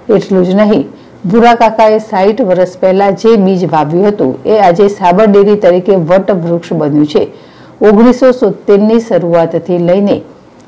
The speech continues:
આજના પ્લાન્ટના ઉદ્ઘાટન બાદ બે હજાર મેટ્રિક ટન સાબરદાળનું ઉત્પાદન શક્ય બન્યું છે. આ પ્રસંગે શ્વેત ક્રાંતિની વાત કરતા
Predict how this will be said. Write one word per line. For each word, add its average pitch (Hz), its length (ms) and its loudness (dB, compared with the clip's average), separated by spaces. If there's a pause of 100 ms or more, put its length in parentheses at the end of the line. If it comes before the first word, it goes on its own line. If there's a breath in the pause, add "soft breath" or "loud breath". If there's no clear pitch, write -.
આજના 220 420 4 (140)
પ્લાન્ટના 202 500 0
ઉદ્ઘાટન 156 560 -4 (140)
બાદ 151 180 2 (460 loud breath)
બે 226 180 2
હજાર 226 240 2 (120)
મેટ્રિક 196 440 0
ટન 208 300 -2
સાબરદાળનું 170 800 -2
ઉત્પાદન 165 500 -4
શક્ય 202 360 -2
બન્યું 147 360 0
છે. 143 100 -2 (500 loud breath)
આ 208 120 2
પ્રસંગે 190 500 -2 (120)
શ્વેત 226 320 0
ક્રાંતિની 196 640 0
વાત 175 240 2
કરતા - 400 -2